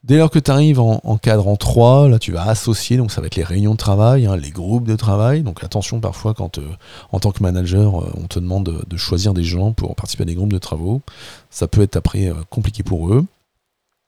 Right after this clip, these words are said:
Et puis, bah, sur les collaborateurs du cadran quatre, bah, là, on est sur de la réunion de, de créativité pour, euh, pour avancer.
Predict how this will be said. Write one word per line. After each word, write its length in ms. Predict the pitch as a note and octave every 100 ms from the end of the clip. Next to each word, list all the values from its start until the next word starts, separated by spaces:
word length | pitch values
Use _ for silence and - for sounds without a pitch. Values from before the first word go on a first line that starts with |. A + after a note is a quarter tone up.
| _ -
Et 40 | -
puis, 120 | E3+
bah, 80 | A3
sur 140 | -
les 60 | G2
collaborateurs 580 | G2+ F2 E2 G#2 F2+ E2+ _
du 120 | F#2 G2+
cadran 280 | G2 D#2
quatre, 320 | E2+ A2+ F3 -
bah, 80 | D#2
là, 60 |
on 60 | G#2+
est 60 | G2+
sur 100 | E2
de 60 |
la 80 | D#2
réunion 360 | F2+ F2+ G2 F#2+
de, 60 | F2+ - - - _
de 140 | G#2+ C3
créativité 760 | - F#2+ E2+ - F2 E2+ C3 D#3
pour, 420 | - C3 C3 G#2+
euh, 80 | F2+
pour 300 | - B2 B2+
avancer. 500 | A2 F#2+ F2+ F2